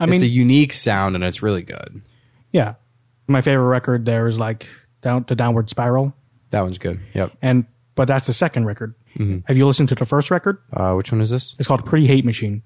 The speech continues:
Speaker 2: Pre-, I'm sure I have it downloaded. I don't know if I've listened to it in its entirety.
Speaker 1: Pretty Hate Machine from nineteen eighty-nine.
Speaker 2: Okay.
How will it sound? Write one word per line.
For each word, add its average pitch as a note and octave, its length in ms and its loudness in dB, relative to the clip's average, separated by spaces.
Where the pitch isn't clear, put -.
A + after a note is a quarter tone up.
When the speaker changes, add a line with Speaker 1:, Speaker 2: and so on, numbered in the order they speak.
Speaker 2:
Pre-, A#2 880 -10
I'm G#2 240 -4
sure D3 240 0
I B2+ 60 2
have B2 180 0
it F2+ 100 -2
downloaded. G2+ 480 0
I F#2+ 60 -2
don't G#2 80 -2
know G#2 80 -2
if G2 120 -4
I've F2+ 120 -8
listened F#2 300 -8
to G#2 100 -4
it F2+ 80 -8
in F#2+ 100 -6
its F#2 140 -10
entirety. F#2 260 -2
Speaker 1:
Pretty E3 220 4
Hate D3 180 4
Machine D3 400 2
from B2+ 160 0
nineteen B2 300 0
eighty-nine. A#2 540 -2
Speaker 2:
Okay. B2+ 320 0